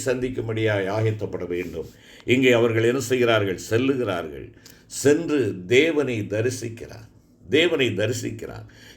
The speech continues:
"யாக்கோபு எண்ணப்படாமல் இஸ்ரவேல் என்று உனக்கு பேர் விளங்கும்" என்று சொல்லி அவனுக்கு மறுபடியுமா இதை நினைவூட்டி, ஆண்டவர் அந்த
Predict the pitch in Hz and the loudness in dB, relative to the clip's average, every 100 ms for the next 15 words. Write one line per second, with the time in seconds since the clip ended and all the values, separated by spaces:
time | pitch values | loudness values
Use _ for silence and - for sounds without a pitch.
0 | - 104 139 170 - 180 175 156 156 160 | -4 4 6 6 6 4 6 4 4 4
1 | 160 151 160 185 170 151 - 185 185 190 | 6 6 6 4 0 -2 0 4 6 8
2 | 190 185 180 170 165 131 135 160 185 175 | 6 4 4 4 2 -2 2 4 6 4
3 | 170 170 156 123 151 185 156 156 165 165 | 2 -2 -2 2 4 6 6 4 0 0
4 | 147 143 170 180 190 190 202 190 165 147 | 0 4 4 6 6 6 4 4 2 0
5 | 135 165 170 165 - 147 123 113 - - | 0 0 0 -2 -2 0 2 0 -4 -10
6 | - 170 214 226 214 185 | 2 4 6 6 6 4